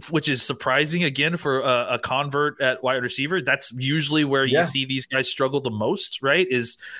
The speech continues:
Speaker 1: is trying to just be a physical enough player to play on defense. Uh, so he has all of that going for him. The thing he doesn't have going for him necessarily is, is a ton of experience. Like I said, since he's a convert and since he didn't start a ton of games, he does, he can get lost out there at times.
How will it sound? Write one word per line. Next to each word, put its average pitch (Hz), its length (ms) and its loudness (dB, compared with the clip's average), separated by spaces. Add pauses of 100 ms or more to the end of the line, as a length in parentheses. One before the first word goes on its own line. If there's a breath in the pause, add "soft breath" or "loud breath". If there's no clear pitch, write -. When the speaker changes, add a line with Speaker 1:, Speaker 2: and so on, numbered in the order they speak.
Speaker 1:
is 135 160 0
trying 135 240 2
to 135 80 2
just 127 220 -4
be 135 220 2
a 127 80 2
physical 147 480 0
enough 131 200 0
player 127 240 0
to 143 100 -4
play 120 320 0
on 123 200 0
defense. 160 640 -6 (500 loud breath)
Uh, 131 240 4
so 156 140 0
he 156 80 2
has 208 340 4
all 202 220 4
of 202 80 0
that 190 220 2
going 180 280 2
for 131 300 0
him. 120 180 -2 (460 loud breath)
The 156 140 0
thing 208 240 2
he 208 120 2
doesn't 214 380 2
have 175 260 0
going 151 280 0
for 151 200 -4
him 143 120 -4
necessarily 151 480 -2
is, 139 180 -4
is 139 140 -2
a 131 60 -2
ton 135 200 -2
of 156 80 -2
experience. 185 600 -4
Like 135 120 -4
I 160 40 -2
said, 143 180 -2
since 139 240 -6
he's 139 100 -4
a 139 60 -4
convert 151 460 0
and 127 100 -6
since 143 140 -4
he 147 60 -4
didn't 131 260 -10
start 139 260 2
a 156 60 -4
ton 143 180 -4
of 131 80 -8
games, 147 400 -2 (280 loud breath)
he 135 100 -2
does, 139 340 4
he 151 140 -2
can 147 400 0
get 147 240 0
lost 135 420 2
out 156 160 2
there 156 320 2
at 151 80 -2
times. 170 480 -4